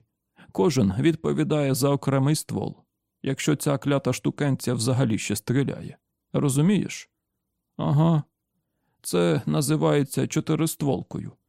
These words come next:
Джошуа казав, що поки жоден з курків не зведено, тримати її безпечно". Вдова трохи похитнулася, наче їй запаморочилося в голові. "Даю рушницю дитині,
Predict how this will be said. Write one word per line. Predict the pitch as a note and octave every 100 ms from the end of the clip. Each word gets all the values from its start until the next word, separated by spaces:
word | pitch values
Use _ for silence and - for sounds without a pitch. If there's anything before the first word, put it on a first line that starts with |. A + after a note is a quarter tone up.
| _ _ _ _
Джошуа | C#3+ F3 D#3+ D3
казав, | C3 C#3 B2 C3+
що | - B2+ A#2+
поки | A2+ C3+ -
жоден | D3 E3+ C3+ G#2
з | -
курків | - A#2 - D3 A#2
не | B2 B2+
зведено, | A#2 D#3+ E3+ E2+ - - _ _
тримати | - F3+ E3 D3 -
її | C3+ C3 C3
безпечно". | B2 D3+ - - - - - _ _ _ _ _ _ _ _ -
Вдова | G#2+ G#2+ A#2 C3+
трохи | A#2+ B2+ C3 -
похитнулася, | - A#2+ D3+ - A2+ E2+ - - - - _
наче | C3+ B2 B2
їй | A2+ A2
запаморочилося | F#2 G#2+ - G#2 G2 F#2+ - G2 F#2 G2
в |
голові. | F2+ G2+ A#2 F#2 E2 _ _ _ _ _ _ _ _ -
"Даю | D#3 C#3+ D#3 E3+ D3+ A2
рушницю | C#3+ C#3+ - D3 C3+ D3+
дитині, | C3+ D#3 - F#2 F2+ D#2+